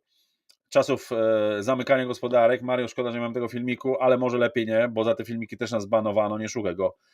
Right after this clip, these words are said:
E, jak pogonił z kościoła łobuzów w mundurach, tak, którzy przyszli i chcieli go zamknąć w, w czasie mszy. E, pogonił ich,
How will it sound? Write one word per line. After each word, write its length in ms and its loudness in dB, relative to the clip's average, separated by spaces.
E, 160 4
jak 220 6
pogonił 360 6
z 40 -8
kościoła 1160 6
łobuzów 480 0
w 40 -20
mundurach, 540 0
tak, 200 2
którzy 200 -6
przyszli 300 -10
i 40 -10
chcieli 280 -4
go 100 -2
zamknąć 340 -2
w, 100 -20
w 20 -16
czasie 240 -8
mszy. 320 -4
E, 180 -8
pogonił 420 6
ich, 340 0